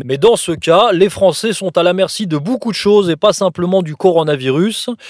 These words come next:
Et il faudrait nous dire de quoi les Français sont malades. Et de quoi les Français sont malades, à part du mode de vie que leur impose la société de consommation. La société de consommation, c'est-à-dire les lobbies, les lobbies pharmacochimiques, la grande distribution, les multinationales.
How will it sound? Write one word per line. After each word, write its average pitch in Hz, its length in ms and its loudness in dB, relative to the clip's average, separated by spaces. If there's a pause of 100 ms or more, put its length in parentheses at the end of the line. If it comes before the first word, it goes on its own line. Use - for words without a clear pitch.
(200)
Et 254 240 2
il 202 120 -4
faudrait 185 360 0
nous 180 120 -2
dire 202 260 -4
de 156 120 -4
quoi 226 240 0
les 185 100 2
Français 185 400 -2
sont - 160 -6
malades. 180 400 2
Et 226 160 -4
de 196 120 -4
quoi 226 320 0
les 180 120 0
Français 196 460 -4
sont - 180 -8
malades, 180 520 2
à 143 100 -4
part 180 300 4
du 123 100 -14
mode 170 260 2
de 147 120 -4
vie 165 200 -6
que 151 120 -6
leur 135 180 2
impose 170 400 2
la 127 100 0
société 170 680 -2
de 156 160 -2
consommation. 160 920 -2 (320)
La 139 100 0
société 156 420 -6
de - 80 -12
consommation, 151 720 -4
c'est-à-dire 131 580 0
les 175 220 4
lobbies, 175 460 2 (260)
les 156 200 2
lobbies 151 300 -4
pharmacochimiques, 143 1080 -2
la 156 180 4
grande 180 280 0
distribution, 147 840 -4
les 151 320 2
multinationales. 151 880 0